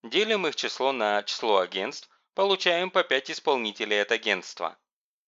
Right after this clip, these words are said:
Я понимающе киваю в ответ на эти бесхитростные расчеты. Похоже, Санхен решил посвятить меня в тонкости профессии. Это хорошо.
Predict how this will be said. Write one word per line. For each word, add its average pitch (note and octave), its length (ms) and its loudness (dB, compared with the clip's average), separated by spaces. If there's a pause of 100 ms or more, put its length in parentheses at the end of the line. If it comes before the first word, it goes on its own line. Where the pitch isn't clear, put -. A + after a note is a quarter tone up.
(440)
Я C#3+ 280 0
понимающе B2+ 640 0
киваю A#2 420 2
в B2+ 40 0
ответ C3+ 320 -4
на B2+ 140 -2
эти D3 140 -8
бесхитростные G2 760 -6
расчеты. G2 500 -6 (640)
Похоже, F3 500 0 (180)
Санхен G#3 460 -2
решил F#3 320 0
посвятить D#3+ 520 -6
меня C#3+ 260 -6
в - 40 -10
тонкости G#2 480 -4
профессии. - 640 -8 (580)
Это G#2 220 0
хорошо. A#2+ 680 2